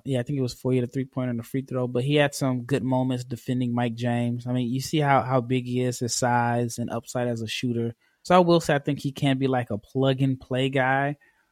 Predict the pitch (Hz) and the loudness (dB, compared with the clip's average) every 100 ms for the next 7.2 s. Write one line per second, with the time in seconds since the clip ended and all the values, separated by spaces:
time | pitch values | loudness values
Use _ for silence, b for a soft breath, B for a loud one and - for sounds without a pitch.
0 | - 131 135 123 151 156 151 143 139 139 | -12 0 2 4 4 4 4 2 2 2
1 | 127 123 123 - 120 117 - 156 151 - | 4 4 2 0 -4 -6 0 0 0 0
2 | 131 113 135 127 131 131 127 - - 127 | 0 2 2 2 4 4 2 -2 -4 -2
3 | 120 120 117 - 117 110 156 156 135 123 | 0 0 -2 -4 -8 0 0 2 -2 0
4 | 123 127 123 123 127 127 - 123 120 120 | 2 2 2 2 2 0 -4 -4 -2 0
5 | 117 117 113 117 120 123 120 117 - - | 0 -2 -4 -4 0 2 2 -2 -4 -4
6 | 123 120 117 92 117 117 - 123 117 120 | -2 0 0 0 -2 -2 -2 -2 0 0
7 | 107 | -2